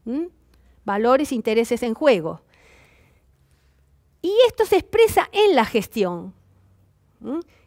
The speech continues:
¿Qué es la gestión? Administración o puesta en práctica de un programa planificado de acciones tendiente a lograr un objetivo.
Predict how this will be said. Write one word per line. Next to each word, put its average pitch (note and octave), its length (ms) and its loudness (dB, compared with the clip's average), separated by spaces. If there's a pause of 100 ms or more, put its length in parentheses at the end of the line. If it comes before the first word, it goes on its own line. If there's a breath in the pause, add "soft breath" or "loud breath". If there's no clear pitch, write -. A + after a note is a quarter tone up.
(100)
¿Qué A4+ 160 4
es B3+ 80 2
la G#3+ 100 0
gestión? F#3 480 -6
Administración D#4 800 -2
o F#4+ 80 2
puesta F4+ 320 -4
en D4 80 0
práctica D#4+ 580 -2
de C#4 60 0
un C#4+ 120 0
programa C#4+ 440 0
planificado B3+ 640 -4
de D#4 80 -4
acciones D4 420 -6
tendiente B3+ 520 -2
a B3 40 2
lograr A#3+ 320 0
un A#3 120 -2
objetivo. E3+ 680 -10